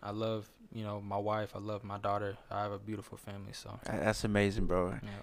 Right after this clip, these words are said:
Speaker 2: And I'm, I'm glad you got a wonderful family, 'cause, hey, for the people out there that don't know, the boy A J is a faithful man.
Speaker 1: Yes, sir, I am. Yes,
Speaker 2: Bro,
Speaker 1: sir,
Speaker 2: how
Speaker 1: I
Speaker 2: long,
Speaker 1: am.
Speaker 2: how long has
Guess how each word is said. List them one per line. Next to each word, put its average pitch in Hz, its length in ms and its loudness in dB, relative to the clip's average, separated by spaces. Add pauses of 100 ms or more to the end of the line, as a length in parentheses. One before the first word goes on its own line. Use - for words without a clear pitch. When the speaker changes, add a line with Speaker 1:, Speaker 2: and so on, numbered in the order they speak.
(100)
Speaker 2:
And 107 120 0
I'm, 104 160 2
I'm - 160 12
glad 110 220 10
you 107 80 4
got 101 120 10
a 95 40 8
wonderful 107 300 6
family, 107 340 10
'cause, 113 240 -4 (400)
hey, 120 200 12
for 120 140 4
the 110 40 2
people 151 240 12
out 139 160 10
there 131 120 8
that 120 120 12
don't 127 180 10
know, 127 300 12 (140)
the 113 80 6
boy 127 180 12
A 131 220 10
J 151 320 12
is 123 160 8
a 113 220 8
faithful 147 520 12
man. 123 480 12
Speaker 1:
Yes, 117 300 2
sir, 135 280 2
I 139 60 0
am. 139 360 0
Yes, 113 100 2
Speaker 2:
Bro, 185 180 12
Speaker 1:
sir, 147 60 12
Speaker 2:
how 180 180 12
Speaker 1:
I 185 40 10
Speaker 2:
long, 202 180 12
Speaker 1:
am. 151 40 4
Speaker 2:
how 156 200 10
long 170 180 12
has 147 340 8